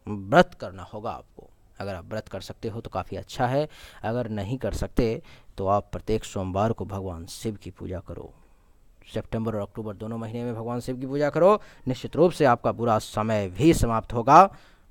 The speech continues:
और कहा जाता है, एक मैंने सुना था कि, कि अकाल मृत्यु वो मरे जो काम करे चांडाल का, काल भी उसका क्या बिगाड़े जो भक्त हो महाकाल का।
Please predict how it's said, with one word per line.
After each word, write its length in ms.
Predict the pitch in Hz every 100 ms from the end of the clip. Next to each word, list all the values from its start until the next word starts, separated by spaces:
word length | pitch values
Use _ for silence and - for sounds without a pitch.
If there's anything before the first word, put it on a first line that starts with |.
| -
और 680 | 101 90 92 90 85 - - -
कहा 180 | 98 110
जाता 300 | 101 101 123
है, 300 | 120 107 127
एक 300 | 104 - 110 101 101 101
मैंने 260 | 98 101
सुना 300 | - 101 98
था 240 | 104 110 101 139 _ _ _ _ - - _ -
कि, 560 | 98 95 95 95 92 - - - - - - - - - _ _ _ _ _ _ _ - - _ - -
कि 420 | 107 101 92 92
अकाल 500 | 107 110 131 185 196
मृत्यु 480 | 185 170 165 - 170
वो 300 | 156 143 165 156
मरे 300 | 151 156 151
जो 180 | 143 143
काम 380 | 143 170 202 185
करे 300 | 160 156 147
चांडाल 580 | 147 131 127 123 127 123
का, 380 | 127 147 208 233 - - _ -
काल 320 | 107 143 131
भी 100 | 117
उसका 340 | 117 - 107
क्या 320 | 95 - 113 135
बिगाड़े 460 | 107 104 101 101 95
जो 200 | 95 90
भक्त 360 | 135 202 -
हो 260 | 98 156 233
महाकाल 520 | 175 117 110 90 78
का। 180 | - -